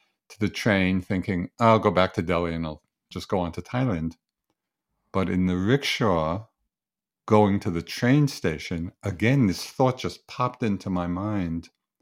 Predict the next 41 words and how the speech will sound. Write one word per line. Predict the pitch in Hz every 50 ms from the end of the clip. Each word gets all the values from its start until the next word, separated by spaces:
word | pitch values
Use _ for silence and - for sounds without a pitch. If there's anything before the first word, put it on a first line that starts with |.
| _ _ _ _ _ _ _ _ _ _ _ _ -
"Oh, | 123 131 131
instead | 113 107 - - 156 156
of | 170 170
going | 160 143 139 135 123
back | 127 120 117 -
to | - -
Delhi, | 92 104 113 120 123 110 98
why | 90 107 123 131
don't | 156 165 160
you | 147 123
go | - 120 110
to | 110 101
Bodh | 87 87 98 95 90 76
Gaya, | - 90 92 98 107 110 98 76 67 71 80 87
which | 87 82 80 -
is | 87 78
where | 85 82
the | 73 82
Buddha | 76 - 120 135 135
was | 98 82 -
enlightened, | 101 87 82 78 73 73 76 90 90 98 95 - _ _ _ _ _ _ _ _ _ _ _ _ _ _ _ _ _ _ _ _ _ _ _
and | - 101 101 92
sit | - - - - 165 170 147
under | 147 135 131 117 117 110
the | 104 95
Bodhi | 104 110 117 123 123 127 117
tree | - - 113 101 95
and | 95 92
take | - 131 123 123 -
the | 117 110 101 92
acid | 98 92 - - 101 85 85 82
there?" | 87 85 82 78 73 - - -
<laughs> | - - - - - - - - - - - - - 110 -
You | - 87
know, | 80 -
I | - - 113
thought | - 110 113 -
that | 113 107
would | 101 104 92 -
be | 92 87 85
a, | 80 80